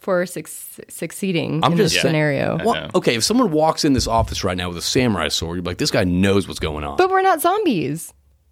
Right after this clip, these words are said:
Speaker 3: But that's the other thing
Speaker 1: I would
Speaker 3: about a
Speaker 1: be
Speaker 3: zombie
Speaker 1: worried. I'd be like,
Speaker 3: apocalypse.
Speaker 1: "We need to call the cops immediately."
Speaker 2: At what
Speaker 1: Why
Speaker 2: point,
Speaker 1: is
Speaker 2: at what,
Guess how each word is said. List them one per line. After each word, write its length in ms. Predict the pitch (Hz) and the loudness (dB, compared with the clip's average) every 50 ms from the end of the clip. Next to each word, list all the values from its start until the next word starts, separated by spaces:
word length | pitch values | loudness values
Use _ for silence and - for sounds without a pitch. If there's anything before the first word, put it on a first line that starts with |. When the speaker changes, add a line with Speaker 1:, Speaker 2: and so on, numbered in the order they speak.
| _ _ - - - - | _ _ -14 -8 -6 -4
Speaker 3:
But 100 | - - | -2 0
that's 160 | 123 120 - | 0 0 2
the 60 | 117 113 | 2 2
other 160 | 120 117 113 | 2 2 0
thing 120 | 110 - 113 | 0 0 2
Speaker 1:
I 40 | |
would 60 | 113 113 | 2 2
Speaker 3:
about 80 | 110 113 | 4 4
a 20 | 117 | 4
Speaker 1:
be 60 | 349 | 4
Speaker 3:
zombie 260 | 339 117 - - 302 | 4 2 2 2 2
Speaker 1:
worried. 280 | 320 - 427 349 220 - | 2 2 2 2 2 2
I'd 160 | - 170 214 | 0 0 0
be 80 | 214 269 | 0 2
like, 60 | 214 202 190 - | 2 2 2 2
Speaker 3:
apocalypse. 60 | - - | 2 0
Speaker 1:
"We 100 | 294 311 | 0 0
need 140 | 339 339 | 0 0
to 80 | 285 320 | -2 -4
call 220 | 320 - 311 302 | -6 -6 -6 -4
the 80 | 285 285 | -4 -6
cops 400 | 277 - 285 320 359 302 - - | -6 -6 -6 -6 -6 -6 -8 -6
immediately." 500 | 226 220 226 262 302 359 330 - 202 180 | -6 -4 -4 -4 -4 -4 -4 -2 0 2
Speaker 2:
At 100 | 131 131 | 2 4
what 200 | 143 196 233 220 | 4 2 2 2
Speaker 1:
Why 140 | 220 208 208 | 0 0 2
Speaker 2:
point, 180 | 160 165 160 | 2 2 2
Speaker 1:
is 60 | - - | 4 2
Speaker 2:
at 120 | 135 135 | 2 4
what, 240 | 143 139 175 269 | 4 4 4 4